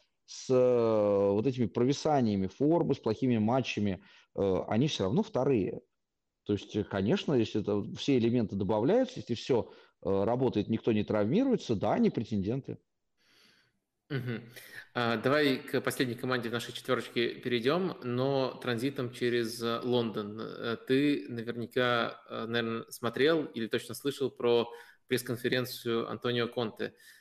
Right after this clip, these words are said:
Speaker 2: А потом вот от этого, конечно, вернемся к Интеру. Но какие у тебя чувства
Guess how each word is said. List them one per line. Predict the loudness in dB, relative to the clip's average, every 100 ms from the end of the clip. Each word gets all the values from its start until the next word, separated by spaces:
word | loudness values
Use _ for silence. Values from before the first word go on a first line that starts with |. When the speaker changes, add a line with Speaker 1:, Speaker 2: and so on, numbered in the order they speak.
| _
Speaker 2:
А | -12 -4
потом | -2 2 2
вот | 0 -4
от | -8 -6
этого, | -4 -4
конечно, | -6 -6 -10 -8 -8 -6
вернемся | -4 -4 -6 -6
к |
Интеру. | -6 0 0 0 -2 -16 -20 -20 _ -4
Но | 0 2 2 2 0 -6 _ -16
какие | 0 0
у |
тебя | 2
чувства | -2 -4 -4